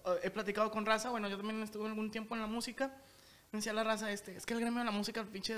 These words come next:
los músicos son bien culeros, son bien celosos", y la neta sí, este, en, me acuerdo que platicaba con compas tatuadores, dicen, "No, es que el gremio de los tatuadores es así, es, es, son bien celosos, bien culeros".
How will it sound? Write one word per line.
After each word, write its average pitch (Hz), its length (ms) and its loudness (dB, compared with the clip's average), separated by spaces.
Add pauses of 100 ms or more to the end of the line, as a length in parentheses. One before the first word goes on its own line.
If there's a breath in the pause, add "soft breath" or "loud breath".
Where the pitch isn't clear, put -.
(140)
los 175 200 -2
músicos 196 320 0
son 202 100 -2
bien 214 120 0
culeros, 202 380 2
son 208 100 0
bien 214 100 0
celosos", 190 420 0 (240)
y 151 100 -2
la 147 140 -2
neta 147 200 -4
sí, 170 200 2
este, 143 580 2 (440 loud breath)
en, 202 920 0 (800)
me 196 100 6
acuerdo 196 220 6
que 208 80 0
platicaba 196 380 6
con 202 120 0
compas 190 280 -2
tatuadores, 202 460 0
dicen, 185 140 -6
"No, 240 120 2
es 240 100 0
que 247 80 2
el 226 100 0
gremio 226 240 0
de 240 60 0
los 226 100 -2
tatuadores 190 520 2
es 196 120 2
así, 208 200 -2
es, 180 300 0
es, 175 180 0
son 170 120 -4
bien 196 120 0
celosos, 196 340 2
bien 202 140 -2
culeros". 208 260 0